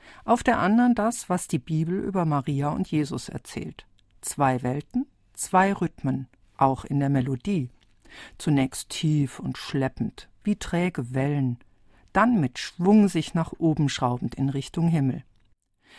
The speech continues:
Die Melodie ist älter als der Text, stammt aber wohl aus Köln, auch eine Stadt am Rhein. Das Schiff, vollgeladen, ist also Maria die Schwangere.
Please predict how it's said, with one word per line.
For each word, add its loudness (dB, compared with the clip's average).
Die 2
Melodie 2
ist -6
älter 0
als -6
der -6
Text, -8
stammt 0
aber 2
wohl -2
aus -6
Köln, 0
auch 2
eine 0
Stadt -6
am -2
Rhein. -4
Das -6
Schiff, 0
vollgeladen, 0
ist -8
also 0
Maria 2
die -2
Schwangere. -2